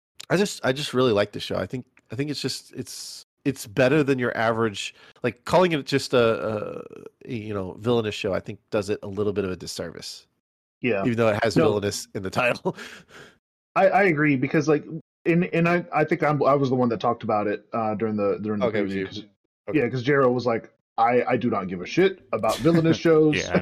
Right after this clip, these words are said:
Speaker 3: don't,
Speaker 1: Okay.
Speaker 3: yeah, I didn't care.
Speaker 2: Um, but, but, like, this one, like you said, it's really not your typical villainous show.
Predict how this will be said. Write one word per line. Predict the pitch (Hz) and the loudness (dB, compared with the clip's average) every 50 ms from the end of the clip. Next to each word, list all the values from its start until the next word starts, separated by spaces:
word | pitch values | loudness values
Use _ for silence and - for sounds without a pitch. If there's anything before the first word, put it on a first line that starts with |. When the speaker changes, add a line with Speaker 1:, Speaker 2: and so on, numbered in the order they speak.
| - - | 0 0
Speaker 3:
don't, | - 139 120 | 2 2 2
Speaker 1:
Okay. | 190 190 104 - 127 - - | 2 2 0 -2 -4 -4 -4
Speaker 3:
yeah, | - 117 - - - | -6 -6 -6 -8 -16
I | - - | -16 -14
didn't | - - - - | -14 -14 -14 -14
care. | - - - - - _ - | -14 -14 -14 -14 -8 _ 2
Speaker 2:
Um, | 147 143 131 127 123 120 113 110 107 107 104 95 - _ _ _ _ _ _ _ _ _ - | 2 4 4 4 4 4 2 2 0 -2 -2 -6 -8 _ _ _ _ _ _ _ _ _ -6
but, | 131 127 180 165 151 - - 143 - - | 0 2 4 4 2 2 -2 -8 -4 0
but, | 170 160 170 | 0 2 4
like, | 156 151 147 139 - - _ _ _ _ _ _ _ _ _ _ | 4 4 4 2 0 -4 _ _ _ _ _ _ _ _ _ _
this | - 143 127 131 190 190 196 - - | -8 -4 0 2 2 2 2 2 2
one, | 208 196 190 185 180 170 170 160 156 156 - - _ - 120 139 | 4 6 6 6 6 4 4 2 0 -2 -6 -12 _ -20 -8 -2
like | 160 160 170 165 170 | 2 2 4 4 2
you | 175 | 2
said, | 147 - 165 131 127 | 2 2 2 2 2
it's | 123 - - | 0 -2 -2
really | 147 143 147 135 | 0 2 2 2
not | 123 120 123 - | 2 0 -2 -2
your | 113 117 | -4 -6
typical | - - 104 - 101 107 104 | -4 -4 -4 -2 -2 -4 -2
villainous | 98 110 113 123 123 123 120 | -2 0 0 0 0 -2 -2
show. | - - 135 127 127 127 123 | 0 0 2 2 2 0 -2